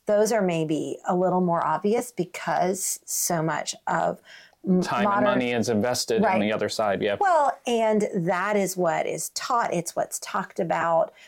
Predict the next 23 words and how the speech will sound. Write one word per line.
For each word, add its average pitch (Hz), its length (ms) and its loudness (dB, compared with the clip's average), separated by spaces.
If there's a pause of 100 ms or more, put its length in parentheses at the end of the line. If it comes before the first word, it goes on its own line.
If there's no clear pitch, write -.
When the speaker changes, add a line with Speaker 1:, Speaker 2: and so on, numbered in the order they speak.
(140)
Speaker 1:
Um, 190 320 0 (100)
but 196 360 0
I 247 60 0
do 320 180 0
think 190 560 -4
that 165 520 -2
some 196 220 0
of 175 80 -2
those 175 220 -2
dating 160 340 0
methods 202 580 -2
are 180 120 -4
something 196 480 -2
that's - 220 -8
tricky - 360 -8
there. 185 460 0 (400)
Um, 165 520 -2 (120)
you 196 140 2
know, 180 100 0
there 185 180 2
are 175 140 0
certainly 170 640 -2
other 165 640 -2